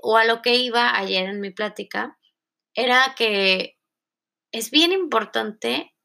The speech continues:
no nada más buscar alimentar nuestro cuerpo físico de una manera positiva, ¿no? El estar buscando constantemente armonía con nuestro cuerpo, que es súper importante, ¿no? O sea,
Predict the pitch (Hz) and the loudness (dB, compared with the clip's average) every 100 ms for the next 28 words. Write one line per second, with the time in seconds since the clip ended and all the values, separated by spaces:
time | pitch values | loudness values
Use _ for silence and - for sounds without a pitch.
0 | _ _ - 226 269 302 302 285 269 262 | _ _ -8 -4 2 4 4 4 2 0
1 | 233 240 - - 226 220 214 _ _ _ | 0 -10 -8 0 2 2 0 _ _ _
2 | _ _ _ _ _ 226 220 226 226 220 | _ _ _ _ _ 0 0 0 -2 -4
3 | 220 - 233 240 240 240 _ _ _ _ | -4 0 2 2 0 -4 _ _ _ _
4 | 220 233 226 220 214 240 240 240 240 240 | -8 -6 -6 -6 0 2 2 4 2 0
5 | 262 254 233 - 247 370 - 214 208 208 | -6 -4 -4 -4 -4 -6 -6 -4 -2 0
6 | 202 202 196 190 214 208 214 - 320 208 | 0 2 2 2 -2 -8 -4 0 0 0
7 | - _ 208 302 392 _ - 214 214 214 | -8 _ -6 -4 -6 _ -4 -2 -2 -2
8 | 214 214 233 240 226 226 220 214 214 190 | -2 -2 -2 0 0 0 -2 -2 -4 -2
9 | 214 214 202 208 202 190 190 190 190 185 | -4 -2 0 0 0 -2 -2 -4 -4 -4
10 | 180 180 - 190 220 - - _ _ _ | -4 -6 -8 -4 -4 -6 -8 _ _ _
11 | - - - - _ - - 202 240 240 | -20 -20 -20 -20 _ -6 -2 0 0 2
12 | 226 202 208 - 285 - 185 190 226 208 | 2 0 -4 -2 -2 0 -2 0 0 0
13 | - 196 185 | 0 2 2